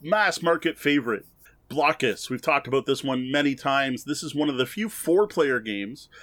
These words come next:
that has a two-player variant that I actually like. And all it is with Blokus is you play two of the colors. And it works extremely well in Blokus. Each turn, you're gonna alternate which color you're playing. Goal here is to play as many of your, I, I, I don't know if they're polyominoes, they're unique type of things.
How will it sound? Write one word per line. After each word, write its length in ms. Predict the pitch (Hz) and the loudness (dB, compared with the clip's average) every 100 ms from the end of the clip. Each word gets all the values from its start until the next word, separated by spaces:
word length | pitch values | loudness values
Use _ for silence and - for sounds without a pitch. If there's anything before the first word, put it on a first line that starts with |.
| - - | -20 -6
that 80 | 160 | 0
has 240 | 202 214 | 2 2
a 80 | 196 | 0
two-player 500 | - 240 - 180 160 | -2 -4 0 2 2
variant 480 | 135 202 160 117 117 | 2 2 2 0 -4
that 140 | 165 | -2
I 80 | 220 | -2
actually 260 | 233 180 165 | -2 -4 -2
like. 320 | 220 - - - - - | -2 -4 -16 -20 -20 -2
And 100 | 156 | 2
all 140 | 202 | 4
it 80 | 220 | 4
is 180 | 202 202 | 2 0
with 140 | 160 | -6
Blokus 420 | 175 180 208 196 180 | 0 0 0 -2 -4
is 140 | 156 | -6
you 60 | 175 | -4
play 180 | 190 | -2
two 140 | 175 190 | 0 0
of 80 | 165 | 2
the 40 | |
colors. 460 | - 156 95 - - - - | 2 2 0 -8 -20 -20 -2
And 140 | 143 | 0
it 100 | 165 | 2
works 260 | 175 190 - | 2 0 2
extremely 600 | 180 - - 165 175 160 | -2 -2 -2 -2 0 2
well 260 | 156 143 139 | 4 4 4
in 120 | 120 | 0
Blokus. 520 | 110 101 - 104 - - | -2 -4 -2 -6 -6 -10
Each 240 | 156 156 | -10 -6
turn, 400 | - 151 151 143 - - _ | 0 2 2 0 -8 -20 _
you're 100 | 139 | 0
gonna 160 | 139 147 | 2 4
alternate 380 | 151 147 143 143 | 2 2 0 0
which 140 | 139 | -2
color 180 | 139 139 | 0 0
you're 160 | 123 123 | 0 -2
playing. 380 | 120 98 101 - | -4 -6 -10 -2
Goal 280 | 123 160 165 | 2 2 2
here 260 | 185 190 | 2 2
is 120 | 180 - | 2 -2
to 60 | |
play 260 | - 147 135 | 0 2 2
as 120 | 117 | 0
many 380 | 123 151 165 160 | -2 0 2 2
of 160 | 143 | 0
your, 320 | 131 123 117 - - - - | 2 2 2 -2 -14 -20 0
I, 120 | 151 165 | 0 0
I, 140 | 165 175 - | -4 -8 -4
I 60 | 139 | 0
don't 160 | 151 156 | 2 2
know 100 | 143 | -2
if 80 | |
they're 80 | 120 | -4
polyominoes, 800 | - 135 135 120 143 151 147 143 | -2 0 2 2 0 0 -2 0
they're 160 | 135 135 | -2 -2
unique 380 | 165 185 160 | -4 -2 -2
type 180 | - 127 | 0 0
of 100 | 123 | 0
things. 380 | 135 127 123 | -4 -4 -6